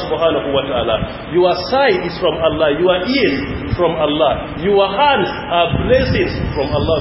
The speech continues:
subhanahu wa ta'ala. And that is why Allah said to them, "Kulu, eat, washrabu, and drink, min rizqillah, from the provisions of Allah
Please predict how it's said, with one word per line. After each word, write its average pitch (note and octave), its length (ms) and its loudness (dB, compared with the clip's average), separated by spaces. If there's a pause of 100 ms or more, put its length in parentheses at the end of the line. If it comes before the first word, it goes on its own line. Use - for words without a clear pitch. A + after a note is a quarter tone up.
subhanahu B2+ 480 0
wa A#2+ 160 0
ta'ala. G2+ 320 -4 (640)
And F#3+ 80 0
that G3 160 2
is G3+ 160 -2
why E3 160 2
Allah E3 240 2
said E3 220 -2
to D#3+ 80 -4
them, E3+ 160 0 (420)
"Kulu, E3 640 0 (240)
eat, F#3 240 -2 (240)
washrabu, D3 560 0
and B2+ 240 0
drink, C#3 240 0 (480)
min D3+ 160 0
rizqillah, C#3+ 640 0
from D3 240 -2
the C3+ 160 -4
provisions D3+ 640 -2
of C3+ 80 -2
Allah C3+ 340 0